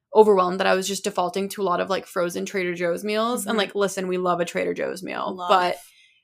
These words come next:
Speaker 1: the sodium content, you can't have that every
Speaker 2: Yeah.
Speaker 1: <laughs> night of the week. So
Speaker 2: Yeah.
Speaker 1: I felt like I was kind of, I, I feel like I'm doing better on both of them, for sure. I'm doing, like, well on paper, but I don't know. I'm just not feeling, like, a hundred percent satisfied. And I'll talk a little more about that, like, in the next,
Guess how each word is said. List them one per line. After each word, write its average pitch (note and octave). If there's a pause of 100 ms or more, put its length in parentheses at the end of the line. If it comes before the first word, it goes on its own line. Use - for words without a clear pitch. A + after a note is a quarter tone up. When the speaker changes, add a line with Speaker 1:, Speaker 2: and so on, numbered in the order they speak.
Speaker 1:
the A3
sodium C4+
content, A3
you G#3
can't A3+
have G3+
that F#3+
every F#3+
Speaker 2:
Yeah. F#3+
Speaker 1:
<laughs> -
night -
of E4
the A#3+
week. G3+
So G#3
Speaker 2:
Yeah. F#2 (180)
Speaker 1:
I A#3+
felt A3
like G3+
I G3
was F#3
kind F#3
of, F3+ (680)
I, E3
I C#4+
feel D4
like C#4
I'm B3+
doing C#4
better G3+
on G#3+
both F#3+
of B3
them, E4+
for A3+
sure. A3 (680)
I'm G#3
doing, A3+
like, G3
well F3+
on G#3
paper, A3
but G3+ (500)
I C#4+
don't E4
know. B3+ (160)
I'm A3
just A3+
not A#3+
feeling, A#3
like, G#3+
a -
hundred G3
percent G3
satisfied. A3+
And -
I'll F#3
talk F3+
a -
little F3+
more F3+
about F3
that, F3
like, F3
in F#3
the F3+
next, -